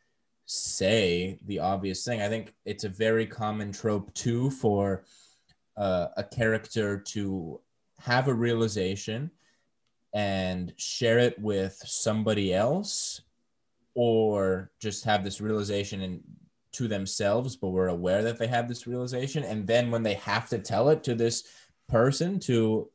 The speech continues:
you know, s-, save the day, whatever, to make things right, they just clam up and, and don't do it.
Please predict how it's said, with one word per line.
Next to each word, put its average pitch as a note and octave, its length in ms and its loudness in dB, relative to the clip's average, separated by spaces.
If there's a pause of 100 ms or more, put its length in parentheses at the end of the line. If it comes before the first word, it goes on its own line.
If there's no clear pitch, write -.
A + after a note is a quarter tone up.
you G2+ 80 -8
know, F2+ 100 -4
s-, - 420 -6 (640)
save G#2 480 0
the G2+ 80 -2
day, G2 420 6
whatever, G#2 480 4
to C#3 160 -4
make F#2+ 260 0
things G2 340 -4
right, G2+ 420 0 (460)
they F#2+ 160 0
just F#2 280 -6
clam G2 380 0
up B2+ 200 2
and, F#2 160 -2
and F#2 200 -4
don't G#2 340 -2
do G2 220 -2
it. D#3+ 180 -4